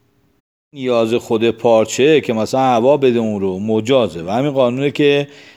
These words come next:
اگر پهن کرده نایلونه که نقش و نگاری روشه به خاطر که زیبا بکنه سوکا رو و همینطور جلوگیری بکنه از تابش آفتاب یا بارون،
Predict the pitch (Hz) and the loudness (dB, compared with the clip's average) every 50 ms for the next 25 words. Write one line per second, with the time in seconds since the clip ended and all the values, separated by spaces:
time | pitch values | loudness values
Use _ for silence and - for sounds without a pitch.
0 | _ _ - 113 120 123 139 143 - - - 135 143 139 - 143 139 139 135 139 | _ _ -6 -4 0 2 2 0 0 -2 -2 -2 -2 -2 -2 0 0 0 0 0
1 | 147 147 143 131 120 117 113 113 113 110 117 127 135 139 139 143 139 - - 147 | -2 -2 0 0 2 2 2 2 0 0 0 -2 -2 -2 -2 -2 -4 -2 -2 0
2 | 139 135 139 139 135 135 139 139 139 139 - _ _ _ _ _ _ - 110 107 | 0 2 2 2 2 0 0 -2 -4 -8 -20 _ _ _ _ _ _ -6 -2 -2
3 | 104 101 - - 113 107 110 110 104 104 127 143 147 131 123 113 104 107 101 - | -2 -2 -2 -4 -4 -2 -2 -2 0 2 2 2 2 2 0 -2 -2 -2 -4 -4
4 | - 101 95 95 107 - - 104 98 - 127 123 151 151 131 113 110 113 113 110 | -4 -4 -4 -4 -4 -2 -2 -4 -4 -4 -4 -2 -2 -2 -2 -2 -4 -4 -2 0
5 | 123 135 143 131 123 113 - 113 107 104 101 95 - 98 - - 92 87 82 82 | 2 2 2 2 0 -2 -2 -4 -4 -4 -6 -6 -8 -12 -14 -12 -10 -10 -10 -10
6 | 82 85 98 - _ _ _ _ _ _ _ _ _ _ _ _ - 95 104 120 | -12 -14 -14 -18 _ _ _ _ _ _ _ _ _ _ _ _ -6 -2 -2 -2
7 | 131 135 117 - 147 143 143 143 139 139 139 135 - - _ _ _ _ _ _ | -2 -2 -2 2 2 4 6 6 4 4 2 0 -4 -12 _ _ _ _ _ _
8 | _ _ _ - - 113 113 110 113 107 104 107 113 120 139 143 147 127 - 131 | _ _ _ -8 -2 0 0 2 2 0 0 -2 -2 0 0 0 0 0 0 -2
9 | 117 110 107 104 101 101 98 98 - - _ _ _ _ _ _ _ _ _ _ | -2 -2 -2 -2 -2 -2 -2 -4 -6 -12 _ _ _ _ _ _ _ _ _ _
10 | _ - 104 107 107 104 101 - - - 113 107 104 120 127 120 156 147 139 123 | _ -6 -4 -2 0 -2 -2 -4 -6 -4 -2 -2 0 0 0 2 4 4 4 4
11 | 113 - - - 107 101 101 95 101 104 101 98 95 98 110 107 107 104 107 107 | 2 0 -2 -2 -2 -2 -2 -2 -2 -2 -2 -2 -2 -2 0 2 2 2 0 0
12 | 127 156 160 147 127 117 110 120 | 0 -2 -2 -2 -2 -4 -4 -8